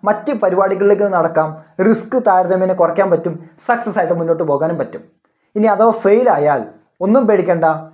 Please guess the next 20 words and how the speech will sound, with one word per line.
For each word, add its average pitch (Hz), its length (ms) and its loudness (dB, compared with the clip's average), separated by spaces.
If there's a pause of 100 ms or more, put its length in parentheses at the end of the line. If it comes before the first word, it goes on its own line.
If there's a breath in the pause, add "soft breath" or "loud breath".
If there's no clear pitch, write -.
(420 soft breath)
നമുക്ക് 240 360 2 (400)
വലിയ 247 240 4
ഇൻവെസ്റ്റ്മെന്റ് 226 520 2
ഒന്നും 196 180 -2
നമ്മൾ 190 160 -2 (100)
ചെയ്യാത്തത് 202 400 2
കൊണ്ട് 208 200 2
തന്നെ 160 180 -2 (400 loud breath)
മൾട്ടിപ്പിൾ 226 640 0 (160)
ഐഡിയകൾ 175 280 4 (340)
നമുക്ക് 175 280 -4
ഇംപ്ലിമെന്റ് 208 520 0
ചെയ്യാൻ 143 180 -2 (180)
ഒരേപോലെ 160 500 2
സാധിക്കും. - 340 -12 (600)
അപ്പോൾ 226 220 2 (200)
കംഫർട്ട് 226 300 0
സോൺ 254 120 2 (120)
ബ്രേക്ക് 202 340 2
ചെയ്യാതെയും 160 400 0